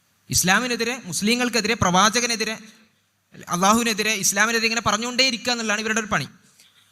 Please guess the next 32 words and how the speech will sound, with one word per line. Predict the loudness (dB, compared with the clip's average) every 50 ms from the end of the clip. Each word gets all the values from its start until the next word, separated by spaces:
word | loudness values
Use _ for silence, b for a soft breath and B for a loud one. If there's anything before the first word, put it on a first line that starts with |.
| -4
അപ്പോൾ | 0 0 0
ഇങ്ങനെയുള്ള | 0 0 0 0 0 2 2
ആളുകൾ | 2 2 0 0 -2 -2 -2
യഥാർത്ഥത്തിൽ | -2 -2 0 0 0 0 0 -2 -4 -4 -2 -2
എന്താണ് | 0 0 2 0 2
ചെയ്തുകൊണ്ടിരിക്കുന്നത്? | 0 0 0 0 0 0 0 0 -2 -2 -4 -6 -4 -2
ഞാനൊരു | -2 -2 0 -2 -2
ചെറിയ | -2 0 0 0 0 0
ഉദാഹരണം | 0 2 2 2 0 0 -2
പറയും. | -6 -6 -4
ഇപ്പോൾ | -4 -4 -4 -4 -6 -10 -18 _ b b b b -4
നമുക്കറിയാം, | -2 0 2 2 2 2 2
ഇസ്ലാമിൽ | 0 0 0 2 2 2 2 0 -4
ഒരുപാട് | -4 -2 -2 -2 -2 -2 -2
നന്മകൾ | -2 -4 -2 -2 -2 -2 0 -2
നമ്മൾ | -2 -4 -4
പറയും. | -4 -6 -6 -6 -4
ചില | 0 2
ആൾക്കാർ | 2 2 2 0
പറയും, | -2 -2 -2 -4 -6 -8 -12 -12
"ഇസ്ലാമിൽ | -8 -6 -4 -2 0 -2 -2 -2 -4 -6 -4 -2
ഒരു | 0 2 4
നന്മ | 4 2 2 2 2
കാണിച്ചു | 2 2 2 0 0 0
തരൂ" | 0 0 0 -4 -6
എന്നൊക്കെ | -10 -10 -10 -8
ചോദിക്കുന്ന | -8 -8 -6 -4 -4 -4
ആൾക്കാരുണ്ട്. | -4 -4 -4 -6 -6 -8
അപ്പോൾ | -12 -16 -20 -20 -20 _ _ _ -2
ഇസ്ലാമിൽ | 0 0 2 2 0 0 -2
ഒരുപാട് | -2 -2 -2 -2 0
നന്മയുണ്ട് | 0 0 0 0 0 0 -2 -2 -2 -4 -8 -10 -12 -14 -18 -20 _